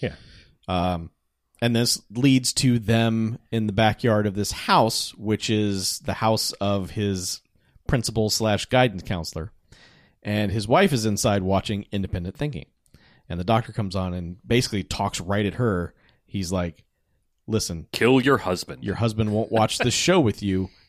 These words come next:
Speaker 2: Kill him."
Speaker 1: Yeah. Well, if he doesn't like the show with you, he clearly doesn't like you.
Speaker 2: Yeah.
Speaker 1: So, you know,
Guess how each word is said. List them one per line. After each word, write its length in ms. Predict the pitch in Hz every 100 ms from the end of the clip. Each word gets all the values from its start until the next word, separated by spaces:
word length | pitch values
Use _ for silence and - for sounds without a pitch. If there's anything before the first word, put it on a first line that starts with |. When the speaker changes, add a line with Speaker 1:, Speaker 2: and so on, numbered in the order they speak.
| _ _ -
Speaker 2:
Kill 240 | - 104
him." 220 | 92 76 -
Speaker 1:
Yeah. 240 | 101 80 - -
Well, 200 | 156 143 135
if 100 | 131
he 100 | 143
doesn't 560 | 127 127 110 - -
like 220 | 117 123
the 120 | 110 104
show 260 | - 123
with 160 | 107 101
you, 220 | 120 107
he 120 | 95
clearly 360 | 104 - 113 104
doesn't 280 | 101 98 92
like 240 | 98 87
you. 280 | 107 95 85 95
Speaker 2:
Yeah. 120 | 78
Speaker 1:
So, 420 | 90 80 73 71 - _
you 80 | 104
know, 220 | 85 78